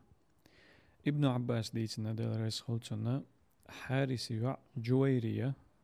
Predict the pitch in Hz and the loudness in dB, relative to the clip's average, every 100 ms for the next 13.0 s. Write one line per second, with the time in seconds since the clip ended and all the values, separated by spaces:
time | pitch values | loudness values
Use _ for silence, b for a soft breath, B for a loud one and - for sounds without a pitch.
0 | _ _ _ 123 117 113 117 113 - 117 | _ _ _ 0 0 2 0 -2 -4 -6
1 | - 110 120 139 B B B 123 117 120 | -4 -2 -2 -4 B B B -2 0 2
2 | 120 120 107 107 110 101 - 110 110 110 | -2 -2 -4 -2 -4 -4 -6 -6 -6 -6
3 | 98 110 107 110 110 _ - 110 117 110 | -8 -6 -4 -4 -6 _ -10 -6 -4 -2
4 | 107 104 107 110 160 151 - _ B B | -4 -6 -6 -4 -4 -6 -12 _ B B
5 | B B B B 117 107 131 156 147 127 | B B B B -4 0 2 4 2 2
6 | 120 117 117 123 117 - 117 113 135 - | 2 2 2 0 -4 -6 -2 0 0 -2
7 | - 131 113 117 113 113 113 - 110 104 | 0 0 2 0 -2 -4 -4 -4 -6 -6
8 | 113 - 113 110 110 117 110 117 139 131 | -6 -8 -6 -6 -4 -4 -4 0 0 2
9 | 113 107 104 110 123 117 104 107 - 123 | 0 -2 -4 0 -2 -2 -6 -6 -4 -4
10 | 131 _ B B B B B - 117 113 | -4 _ B B B B B -2 -2 2
11 | 120 120 - _ - - 123 117 110 113 | 0 -2 -8 _ -12 -6 -2 -2 0 2
12 | 127 127 113 104 - - 113 123 117 110 | 4 4 2 -2 -10 -6 0 2 2 -2